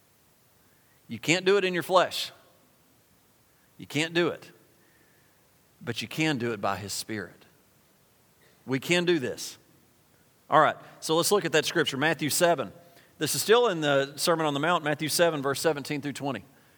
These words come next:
"Every good tree bears good fruit, but a bad tree bears bad fruit. A good tree can't bear bad fruit, and a bad tree can't bear good fruit. Every tree that does not bear good fruit is cut down and thrown into the fire."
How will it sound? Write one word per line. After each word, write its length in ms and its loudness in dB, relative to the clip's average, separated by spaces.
"Every 240 6
good 220 0
tree 240 2
bears 320 4
good 180 2
fruit, 320 -2
but 160 2
a 40 2
bad 300 4
tree 260 0
bears 320 0
bad 360 2
fruit. 240 0
A 60 -4
good 200 2
tree 200 2
can't 300 0
bear 280 4
bad 680 -2
fruit, 300 0
and 140 -4
a 40 -6
bad 280 2
tree 160 0
can't 300 -4
bear 180 2
good 220 2
fruit. 260 -2
Every 260 4
tree 260 4
that 100 -2
does 160 -2
not 200 2
bear 140 4
good 240 -2
fruit 240 2
is 100 -6
cut 220 2
down 300 2
and 180 -2
thrown 220 2
into 180 -2
the 100 -8
fire." 520 2